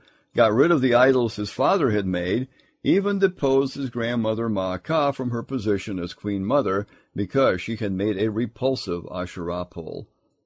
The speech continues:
Asa cut that pole down and burned it in the Kidron Valley.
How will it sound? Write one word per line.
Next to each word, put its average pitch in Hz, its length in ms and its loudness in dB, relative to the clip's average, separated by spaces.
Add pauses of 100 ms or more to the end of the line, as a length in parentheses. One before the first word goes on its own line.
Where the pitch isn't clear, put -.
(220)
Asa 90 320 -2
cut 90 260 -6
that 98 240 -4
pole 92 220 -2
down 101 400 0
and 95 200 -4
burned 139 300 0
it 143 160 0
in 101 180 -8
the 92 80 -6
Kidron 107 500 -6
Valley. 90 480 -6